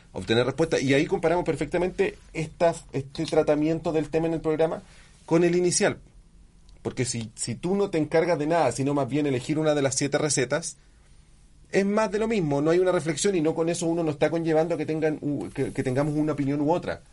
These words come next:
Pero a lo menos que tengas el proceso reflexivo en torno a ello. Y por eso a mí me llama la atención siempre, si es tan connatural a nosotros, eh, ¿de dónde viene la evitación de lo mismo? Y, y no es una respuesta,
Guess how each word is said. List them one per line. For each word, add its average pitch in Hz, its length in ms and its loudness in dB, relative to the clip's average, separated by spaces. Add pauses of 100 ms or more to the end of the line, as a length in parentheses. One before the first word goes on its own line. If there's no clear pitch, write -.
(360)
Pero 110 160 -2
a - 20 0
lo 101 80 -2
menos 139 320 -2
que 160 160 -2
tengas 156 420 -2
el 151 100 -2
proceso 139 440 -4
reflexivo 135 1000 -2
en 117 140 -4
torno 143 320 0
a 143 80 2
ello. 113 160 0
Y 110 60 0
por 117 140 0
eso 139 160 -2
a - 20 2
mí 170 100 2
me 165 80 2
llama 160 180 2
la 151 60 2
atención 147 380 -2
siempre, 165 300 -6 (1000)
si - 440 0
es 208 180 2
tan 180 400 2
connatural 156 680 2
a 180 60 0
nosotros, 185 760 -2
eh, 123 480 -2
¿de 117 140 -2
dónde 156 260 2
viene 165 180 2
la 156 60 2
evitación 139 460 0
de 131 80 -2
lo 123 80 2
mismo? - 300 -6 (420)
Y, 98 640 -4 (140)
y 117 140 -4
no 117 120 2
es 135 80 2
una 160 160 0
respuesta, 160 880 0